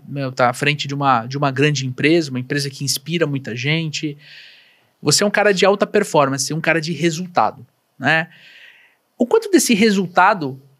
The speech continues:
que o La Rosa tem provém dessa, dessa,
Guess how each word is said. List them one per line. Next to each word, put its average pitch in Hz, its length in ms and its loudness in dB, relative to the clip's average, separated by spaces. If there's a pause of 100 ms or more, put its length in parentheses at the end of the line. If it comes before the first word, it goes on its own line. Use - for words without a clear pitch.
(280)
que 180 160 2
o 170 100 6
La 151 140 6
Rosa 151 380 2
tem 156 420 -4 (680)
provém 196 560 4
dessa, 180 960 4 (220)
dessa, 156 1080 2